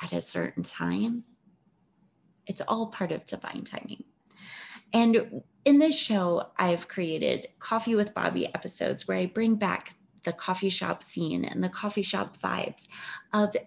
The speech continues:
meeting people and learning their story and diving in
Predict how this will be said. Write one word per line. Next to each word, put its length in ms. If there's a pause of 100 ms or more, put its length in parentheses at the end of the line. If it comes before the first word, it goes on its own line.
meeting 520
people 600
and 180
learning 360
their 160
story 640
and 260
diving 460
in 260